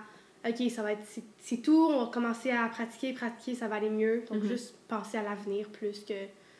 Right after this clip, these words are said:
Speaker 1: me, comme, me dé-, décevoir un peu, là, mais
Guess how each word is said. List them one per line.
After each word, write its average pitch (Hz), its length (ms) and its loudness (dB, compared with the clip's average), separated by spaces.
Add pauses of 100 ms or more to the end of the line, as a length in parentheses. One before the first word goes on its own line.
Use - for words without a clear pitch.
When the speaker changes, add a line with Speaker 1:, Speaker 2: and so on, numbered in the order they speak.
(540)
Speaker 1:
me, 196 100 -4 (100)
comme, 185 140 -6 (280)
me 120 60 -8 (960)
dé-, 220 320 2
décevoir 226 560 -2
un 233 60 -2
peu, 247 180 -4
là, 247 200 0
mais 190 340 -6